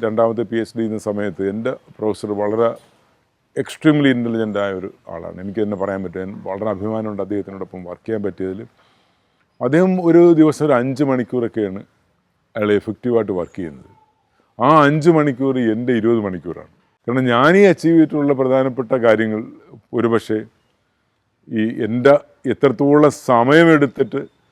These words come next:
ആ ഒരു അഞ്ച് മണിക്കൂർ ചെയ്യുന്ന ആളിനെ ഞാൻ ഓവർടേക്ക് ചെയ്യുന്നത്, ഇല്ലെങ്കിൽ അയാളോടൊപ്പം ഞാൻ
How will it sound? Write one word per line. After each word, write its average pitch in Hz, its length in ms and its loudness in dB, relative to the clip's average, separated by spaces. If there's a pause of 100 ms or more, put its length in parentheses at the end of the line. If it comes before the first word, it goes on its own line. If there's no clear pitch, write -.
(640)
ആ 127 140 6 (340)
ഒരു 151 260 4
അഞ്ച് 143 280 2
മണിക്കൂർ 151 460 4
ചെയ്യുന്ന 143 320 2
ആളിനെ 135 400 2
ഞാൻ 135 260 0
ഓവർടേക്ക് 135 520 2
ചെയ്യുന്നത്, 123 340 2
ഇല്ലെങ്കിൽ 127 320 0
അയാളോടൊപ്പം 139 640 4
ഞാൻ 143 160 2